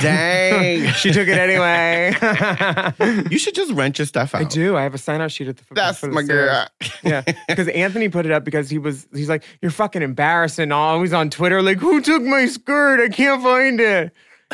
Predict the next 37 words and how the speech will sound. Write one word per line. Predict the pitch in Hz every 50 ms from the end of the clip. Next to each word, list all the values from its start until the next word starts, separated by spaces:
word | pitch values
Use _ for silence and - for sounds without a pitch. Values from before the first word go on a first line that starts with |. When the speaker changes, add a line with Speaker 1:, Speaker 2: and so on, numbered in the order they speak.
| - 180 175
Speaker 2:
Reading | 160 160 170 160 160 170 165 165
me. | 170 165 160 156 156 165 143
Speaker 1:
<laughs> | 139 - - 151 151 - - - - _ -
Well, | 170 156
I | 135 156
mean, | 165 170 165 165 165
you | 160
used | 147 160 254 -
to | - 147
just | 117 123 117 117
go | 123 117
in | 110 110
my | 113 107 123
bag | 131 117 107 104 107
'cause | 107 123 110
that's | 110 110 110 -
where | 113 104 104
it | 80
was. | 101 95 107 107 101 98 104 - -
Speaker 2:
Right. | - 156 135 131 135 131 131 131 131 113 131 -
Speaker 1:
<laughs> | - - - - _ _ - - - _ _ _ _ _ _ _
We | - 185
wore | - 262 233 214
the | 190 190
same | - 185 156 147
Speaker 2:
We, |
Speaker 1:
size. | 151 - 143 139 131 131 - -
Speaker 2:
we, | - 139 147 156 - - - - 131 147
we | 175 165
did | 151 - 175 165
fit | - - 165
into | - 143 143 131
a | 127
lot | 123 123 127
of | 127
same | 123 - 123 120
stuff. | - - 143 127 98 - - -